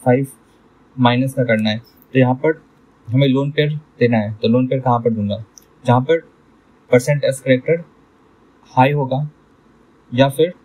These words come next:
percent S करेक्टर हाई means वहाँ पर repulsion हमें क्या करना है, minimize करना है, है ना। अगर हम, इसलिए यहाँ पर क्या करते हैं, हम axial position पर लोन पेयर देते हैं ना, यहाँ पर एक्सियल position पर लोन पेयर given है,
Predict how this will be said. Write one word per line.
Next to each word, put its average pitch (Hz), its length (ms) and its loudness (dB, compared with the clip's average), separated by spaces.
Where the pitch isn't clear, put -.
percent 139 300 2
S 151 140 -2
करेक्टर 160 260 -2
हाई 139 200 0
means 175 360 -6
वहाँ 127 160 4
पर 160 180 0
repulsion 135 440 -2
हमें 143 260 -2
क्या 139 120 2
करना 135 240 -2
है, 143 100 -2
minimize 127 520 0
करना 101 280 -2
है, 98 220 -8
है 123 80 0
ना। 123 120 2
अगर 143 200 2
हम, 151 220 -4
इसलिए 147 220 0
यहाँ 147 140 0
पर 156 120 -2
क्या 151 140 0
करते 127 260 -2
हैं, 143 80 2
हम 190 180 -6
axial 127 320 0
position 143 280 -2
पर 139 120 0
लोन 113 200 0
पेयर 110 180 -2
देते 107 240 -2
हैं 117 80 0
ना, 143 100 -2
यहाँ 110 120 2
पर 123 120 -2
एक्सियल 117 260 -2
position 113 260 -2
पर 120 120 2
लोन 107 160 0
पेयर 110 180 -2
given 101 280 -2
है, 101 120 -8